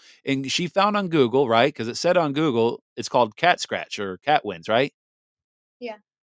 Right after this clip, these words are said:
Speaker 1: And then I asked stupid A I, and it says, "Oh, it's a draw or tie." I'm like, "There it is." I'm like, "There it is." Well, I went on there again today and I said, "Are you sure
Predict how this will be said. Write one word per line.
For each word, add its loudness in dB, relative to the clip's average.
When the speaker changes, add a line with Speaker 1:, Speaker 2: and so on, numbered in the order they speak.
Speaker 1:
And 2
then 2
I 6
asked 4
stupid -2
A 4
I, 6
and 2
it 0
says, 0
"Oh, 8
it's 2
a -2
draw 6
or 4
tie." 0
I'm 0
like, -4
"There 4
it 2
is." -2
I'm -8
like, -8
"There -4
it -2
is." -2
Well, 6
I 8
went 2
on 4
there 4
again -2
today 4
and 2
I 0
said, -2
"Are 4
you -2
sure 2